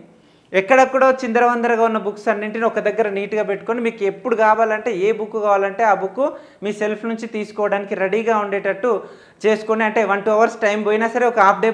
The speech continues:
పోయినా సరే, కానీ ఫస్ట్ అది నీట్గా పెట్టుకోవాలి. ఇది ఫస్ట్ మీరు చేయాల్సింది.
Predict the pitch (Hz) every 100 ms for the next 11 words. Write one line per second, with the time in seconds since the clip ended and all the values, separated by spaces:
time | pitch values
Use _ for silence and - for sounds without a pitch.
0 | 214 208 208 208 208 226 220 208 254 226
1 | 190 214 240 226 202 175 196 196 226 262
2 | - - 202 220 240 233 285 254 247 247
3 | 214 208 202 196